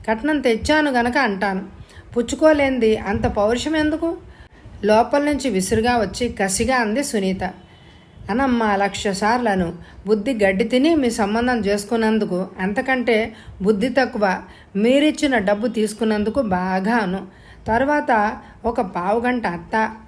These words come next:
కోడలు మాటలు విసురుకున్నారు. అజయ్, పద్మ ప్రేక్షకురాలై ఉండిపోయారు.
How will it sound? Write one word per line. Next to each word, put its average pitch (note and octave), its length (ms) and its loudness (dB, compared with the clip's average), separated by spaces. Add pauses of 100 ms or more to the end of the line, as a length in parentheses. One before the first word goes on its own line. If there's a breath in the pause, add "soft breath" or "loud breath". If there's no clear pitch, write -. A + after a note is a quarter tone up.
(120)
కోడలు G3+ 580 0
మాటలు G#3 420 -2
విసురుకున్నారు. F#3+ 840 -4 (500 loud breath)
అజయ్, B3+ 380 2
పద్మ G3 280 0
ప్రేక్షకురాలై G#3 920 -2
ఉండిపోయారు. F#3+ 720 -2